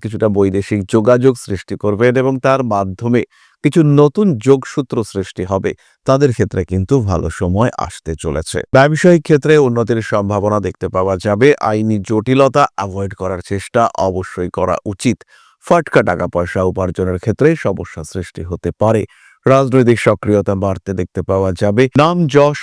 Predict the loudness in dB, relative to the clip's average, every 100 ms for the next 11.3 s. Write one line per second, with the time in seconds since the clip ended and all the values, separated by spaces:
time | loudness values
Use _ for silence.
0 | -4 -2 0 -2 -4 -8 -6 -6 -8 -6
1 | -4 -4 -6 -8 -12 -6 -4 -2 -2 -4
2 | -6 _ 2 4 4 4 0 0 -2 -2
3 | -4 -2 -4 -2 -6 -6 -8 -6 -6 -6
4 | -6 -2 0 0 -2 -8 -20 -4 0 0
5 | 0 2 4 4 2 2 4 4 2 -2
6 | -4 -6 -6 -6 -4 -4 -4 -2 0 0
7 | -4 -6 -6 -6 -2 -2 -2 -6 -6 -6
8 | -4 -4 -2 0 0 -2 -6 -6 -6 -4
9 | -4 -4 -4 -2 2 0 0 -2 0 0
10 | 0 2 2 2 0 -4 -6 -6 -8 -6
11 | -2 0 0